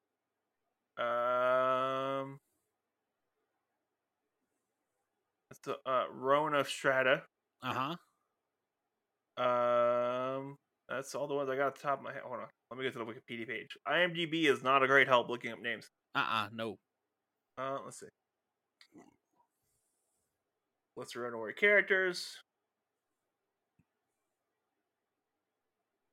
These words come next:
Speaker 1: Uh, Ryu, Wildfire, Kent, uh, Kento of, um,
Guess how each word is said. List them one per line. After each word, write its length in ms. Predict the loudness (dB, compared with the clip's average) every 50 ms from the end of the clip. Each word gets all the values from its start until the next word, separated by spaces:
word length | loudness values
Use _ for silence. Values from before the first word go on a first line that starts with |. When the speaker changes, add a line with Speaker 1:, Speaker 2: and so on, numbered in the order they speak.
| _ _ _ _ _ _ _ _ _ _ _ -10
Speaker 1:
Uh, 420 | -8 -6 -6 -4 -4 -4 -4 -6 -8 -10 _ _ -4
Ryu, 500 | 0 0 2 2 2 0 0 0 0 0
Wildfire, 720 | 2 2 2 2 0 -2 -4 -2 -2 0 0 -2 -4 -6 -10 _ -16
Kent, 360 | -12 -10 -8 -8 -10 -10 -16 -20 _ _ _ _ _ _ -4
uh, 260 | -2 -2 -2 -2 -4 -6 -10 -12 -8
Kento 440 | -6 -6 -6 -4 -2 -2 0 0 -2 -4 -4
of, 420 | -4 -2 0 0 0 0 0 -2 -4 -10 _ _ _ _ _ _ _ _ -6
um, 460 | -4 -2 -2 -2 -4 -6 -8 -10 -14